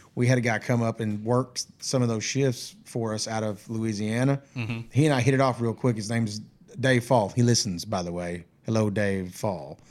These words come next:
Speaker 2: Hello, Dave.
Speaker 1: Uh,
Speaker 2: Thank you for listening.
Speaker 1: Cajun guy, yeah, from South Louisiana. Real cool. Got a,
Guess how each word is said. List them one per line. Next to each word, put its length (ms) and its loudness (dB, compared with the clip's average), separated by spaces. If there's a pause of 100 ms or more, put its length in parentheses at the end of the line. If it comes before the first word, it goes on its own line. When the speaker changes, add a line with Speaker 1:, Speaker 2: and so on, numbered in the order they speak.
(280)
Speaker 2:
Hello, 160 -4
Dave. 120 -4
Speaker 1:
Uh, 500 4
Speaker 2:
Thank 180 -2
you 80 -8
for 100 -10
listening. 460 -6
Speaker 1:
Cajun 340 6
guy, 220 4
yeah, 240 6
from 180 0
South 320 4
Louisiana. 680 4 (360)
Real 160 6
cool. 360 6
Got 200 4
a, 160 0